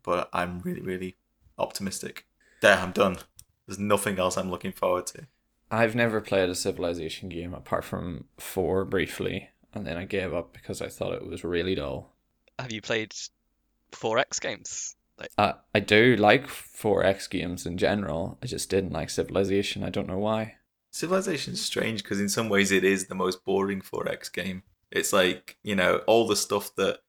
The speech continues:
Speaker 1: you know, it, when it, like, something like Stellaris where it's like, "Oh, this is doing interesting things with four X." Civ is never doing interesting things with four X 'cause it is just the kind of, the big block that all of the ones are chiseled from. But, but yeah,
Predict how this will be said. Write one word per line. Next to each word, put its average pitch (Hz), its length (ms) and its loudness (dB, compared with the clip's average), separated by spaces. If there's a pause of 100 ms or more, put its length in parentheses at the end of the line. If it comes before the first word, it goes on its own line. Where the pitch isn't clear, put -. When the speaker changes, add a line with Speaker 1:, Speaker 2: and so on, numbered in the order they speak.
(760)
Speaker 1:
you 113 80 2
know, 95 100 8
it, 90 100 6
when 107 140 6
it, 104 260 2
like, 98 220 2
something 101 260 0
like 98 140 -2
Stellaris 98 540 2
where 92 120 -2
it's - 140 -4
like, 92 260 0
"Oh, 107 160 4
this 101 220 0
is 98 80 -6
doing 92 320 -2
interesting 101 480 -6
things 127 260 -4
with 98 100 -6
four 90 260 0
X." - 260 -2
Civ 104 240 4
is 95 140 -2
never 95 240 4
doing 90 260 -6
interesting 90 340 -6
things 92 280 -8
with 90 100 -10
four 90 220 -2
X - 200 -6
'cause - 220 -8
it - 100 -4
is 87 160 0
just 87 220 -2
the - 80 -6
kind 87 300 -2
of, 87 240 0 (640)
the 101 120 0
big 98 440 -2
block 87 420 2
that 90 80 0
all 92 220 4
of 87 80 2
the 92 60 0
ones 87 240 -4
are 87 60 -8
chiseled 90 460 0
from. 87 300 -4 (240)
But, 92 340 -6 (260)
but - 100 -8
yeah, - 180 -8